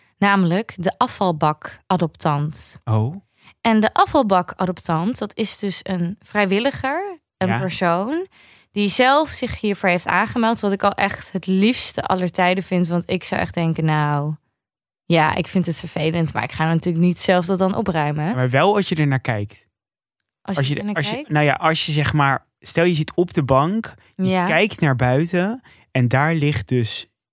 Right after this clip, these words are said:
Speaker 2: heel veel vervelende troep bij de afvalbak. Kan ik me voorstellen,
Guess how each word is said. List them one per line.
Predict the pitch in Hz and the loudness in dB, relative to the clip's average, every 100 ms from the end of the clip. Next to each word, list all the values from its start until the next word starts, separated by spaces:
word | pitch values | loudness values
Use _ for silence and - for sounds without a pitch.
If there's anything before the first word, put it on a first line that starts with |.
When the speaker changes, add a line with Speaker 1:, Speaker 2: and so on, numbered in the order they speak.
| _ - | _ -8
Speaker 2:
heel | 104 123 143 | 0 2 2
veel | - 117 117 - | 0 -2 -2 -6
vervelende | - 120 131 131 120 110 | -6 0 2 2 0 -2
troep | - 139 131 - - _ _ _ | -2 0 0 -4 -20 _ _ _
bij | - 127 123 113 117 117 _ | -2 2 2 2 0 -2 _
de | - - | -6 -2
afvalbak. | 135 165 156 156 - | 0 0 0 0 2
Kan | 170 190 | 2 2
ik | 175 | 2
me | |
voorstellen, | 127 139 170 - 175 165 190 | 0 2 0 0 0 2 0